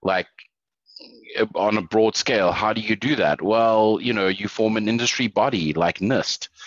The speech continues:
and, uh, and then you, you indicate, n-, you know,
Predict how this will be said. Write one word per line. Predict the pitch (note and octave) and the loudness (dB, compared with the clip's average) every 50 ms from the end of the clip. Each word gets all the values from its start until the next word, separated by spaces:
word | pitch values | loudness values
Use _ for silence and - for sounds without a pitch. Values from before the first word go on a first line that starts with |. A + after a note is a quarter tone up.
| - - - _ _ - | -20 -20 -20 _ _ -6
and, | G2 G2 G2 G2 G2 F#2+ F#2+ F2 - - | -4 -2 -2 0 0 0 0 0 0 0
uh, | G2 F#2+ F#2+ F#2+ F#2+ F#2+ - | 0 2 2 2 2 2 2
and | - G2+ G2+ F2+ | 0 0 0 0
then | G#2 G#2 G#2 G#2 G#2 | 0 0 2 0 0
you, | G2+ G#2 G#2 G#2 G2+ G2+ G2+ F#2+ - _ _ | 0 2 2 2 2 0 -2 -4 -8 _ _
you | - - C2 B1+ F2+ G2 G#2 G2 | -20 -20 -20 -16 -10 -6 -4 -2
indicate, | E2 G#2+ B2+ C3+ C3 B2 - - A2+ G#2 G2 F2+ _ _ _ _ - | 0 0 0 0 0 -2 0 0 0 0 0 0 _ _ _ _ -8
n-, | G2 G2+ G#2+ G2+ - | -6 -4 -4 -4 -4
you | F2+ G2+ | -4 -2
know, | G2+ G2+ F#2+ | 0 0 -2